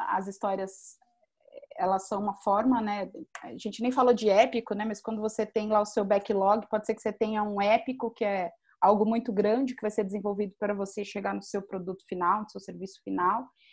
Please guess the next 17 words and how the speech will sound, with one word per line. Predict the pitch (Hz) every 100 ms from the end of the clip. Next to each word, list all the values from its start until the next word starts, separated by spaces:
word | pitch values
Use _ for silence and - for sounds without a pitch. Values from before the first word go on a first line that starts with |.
| _ -
E |
aí | 202 226
a |
gente | 226 233 -
quebra | 233 240
esses | 254 240 202
épicos | 208 208 - 214
com | - 233 220 220
histórias, | 220 - 247 226 185 180
né? | 190 208 - _ _ _ -
E | 220
aí | 233
a | 302
história | 302 - 269 269 339 330 208 170 - _ _ _ -
pode | 220 -
parecer, | 233 214 214 - 226 220 165 - _ _ _
é, | 185 180 175